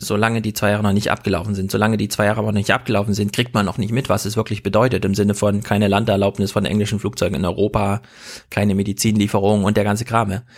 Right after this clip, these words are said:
Also es überschneidet sich da nicht. Und dann muss sie halt irgendwie taktisch, jetzt wäre halt zu früh für die Verlängerung. Es ist ja nicht mal in der Diskussion.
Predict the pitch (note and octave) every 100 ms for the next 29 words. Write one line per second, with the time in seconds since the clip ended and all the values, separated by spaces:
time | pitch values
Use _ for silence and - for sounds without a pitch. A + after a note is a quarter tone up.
0 | - - - A#2 A#2+ A#2+ A#2+ B2+ C3+ B2
1 | G#2+ - F#2+ F2 - - G#2+ G#2 G#2+ A2
2 | B2 A#2+ A#2 G#2+ B2 A#2 - - - C#3
3 | - - _ _ _ _ A#2+ C3 C#3 B2
4 | B2 - A#2+ - - _ - - - E2+
5 | F2 F2 G#2 A2 _ _ _ _ _ _
6 | - _ _ - - G#2 - - F#2 G#2
7 | E2 - - - - - E2+